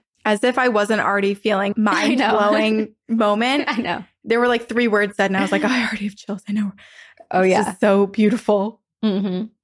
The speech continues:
Speaker 2: We both wanted to meet each other, so we decided to meet up for pizza. As I was getting ready for my date, here comes Brad's mother asking me to write her son a letter.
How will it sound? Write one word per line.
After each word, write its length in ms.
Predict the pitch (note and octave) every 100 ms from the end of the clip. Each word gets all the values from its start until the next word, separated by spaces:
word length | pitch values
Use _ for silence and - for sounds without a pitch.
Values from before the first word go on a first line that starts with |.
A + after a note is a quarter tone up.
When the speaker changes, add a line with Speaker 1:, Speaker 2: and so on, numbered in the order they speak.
| -
Speaker 2:
We 220 | G#3 C4+
both 340 | C#4 A3 A#3+
wanted 260 | G#3 G3 G#3
to 60 | A3
meet 260 | F#3 -
each 140 | G3 F#3+
other, 340 | E3+ F3+ B3+
so 180 | - F#3+
we 100 | F#3+
decided 420 | F#3+ - F#3+ G#3
to 80 | G#3
meet 140 | F#3+
up 160 | F#3 -
for 100 | G3
pizza. 500 | - F3+ - - A3+ _ _ _ _
As 220 | F#3+ F#3+
I 80 | G3+
was 100 | G#3+
getting 220 | G#3+ G#3+
ready 220 | G#3 F#3+ G3
for 120 | A#3+
my 140 | A#3
date, 340 | A3 G3 G3+ -
here 220 | - G3+
comes 280 | G#3 G#3+ -
Brad's 400 | G3 G3+ G#3+ -
mother 260 | G3 G3+
asking 440 | - A3 - - A3+
me 100 | A3
to 140 | A3
write 260 | F#3+ G3 -
her 140 | B3+
son 320 | A#3+ - F#3 F#3
a 140 | F#3+
letter. 520 | F#3 F#3+ - A3+ A3